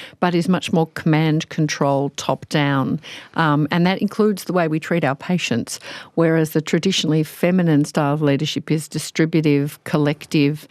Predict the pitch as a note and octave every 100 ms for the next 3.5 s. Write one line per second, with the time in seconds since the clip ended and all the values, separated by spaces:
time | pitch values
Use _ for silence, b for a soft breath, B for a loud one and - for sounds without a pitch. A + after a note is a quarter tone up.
0 | B B - E3 D#3 F3 - E3 D#3 D3+
1 | D3+ D3+ D3 C#3+ D3+ D3+ D3+ C#3 C3+ -
2 | - D3+ D3+ E3+ D3+ D3 - - C#3+ -
3 | F#3+ F#3 F#3 F3